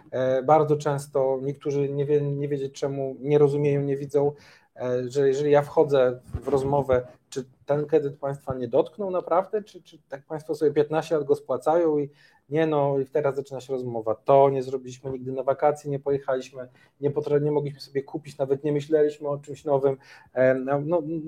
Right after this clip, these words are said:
no, jakby to zupełnie inaczej wygląda życie, bo ja rozmawiam z tymi ludźmi i naprawdę, no wiadomo, że to już są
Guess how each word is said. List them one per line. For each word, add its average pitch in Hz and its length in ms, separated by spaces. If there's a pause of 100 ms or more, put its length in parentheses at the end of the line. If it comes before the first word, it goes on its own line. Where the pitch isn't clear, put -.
(160)
no, 160 140 (140)
jakby 170 240
to 185 160
zupełnie 202 440
inaczej 190 360
wygląda 170 380
życie, 175 260
bo 165 120
ja 170 120
rozmawiam 165 400
z 143 60
tymi 143 180
ludźmi 151 540
i 151 200
naprawdę, 160 420
no 143 120
wiadomo, 160 360
że 147 120
to 139 100
już 131 140
są 131 180